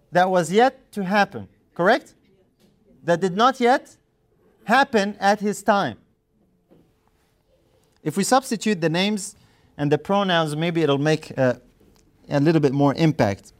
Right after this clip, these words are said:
I'll just read it to you with that substituted. "And the Son shall build the temple of the Father, and the Son shall bear the glory, and shall sit and rule upon the Father's throne,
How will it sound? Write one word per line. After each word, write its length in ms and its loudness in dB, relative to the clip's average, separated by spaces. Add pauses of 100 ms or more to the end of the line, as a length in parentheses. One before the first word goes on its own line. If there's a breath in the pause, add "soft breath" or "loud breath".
I'll 140 -2
just 180 -4
read 160 4
it 120 -2
to 100 -2
you 320 0
with 180 -4
that 180 2
substituted. 680 -4
"And 120 0
the 60 0
Son 340 0 (340 soft breath)
shall 260 2
build 260 4
the 100 0
temple 400 -2
of 140 -2
the 80 -2
Father, 520 0 (160 soft breath)
and 140 -2
the 60 2
Son 260 0
shall 220 0
bear 320 2
the 80 2
glory, 460 2 (120)
and 140 -4
shall 220 0
sit 260 -2
and 220 -2
rule 260 4
upon 220 0
the 80 0
Father's 420 0
throne, 320 0